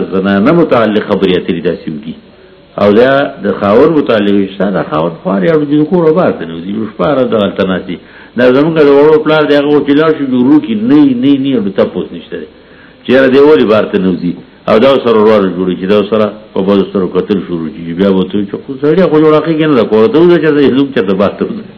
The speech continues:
زوم چېرته دوړه وکړه، نو هغه دې دپاره اجازه وکړي.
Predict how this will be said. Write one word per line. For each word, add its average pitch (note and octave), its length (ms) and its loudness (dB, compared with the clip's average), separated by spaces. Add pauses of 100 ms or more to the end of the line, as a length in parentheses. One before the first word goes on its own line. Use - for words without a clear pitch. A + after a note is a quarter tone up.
(760)
زوم C#3+ 280 2
چېرته A#2 280 2
دوړه A#2 240 4
وکړه، G#2 340 0 (460)
نو - 80 -2
هغه F#2+ 160 4
دې C#3 260 2
دپاره C3 240 0
اجازه F#2+ 360 0
وکړي. D#2 240 -6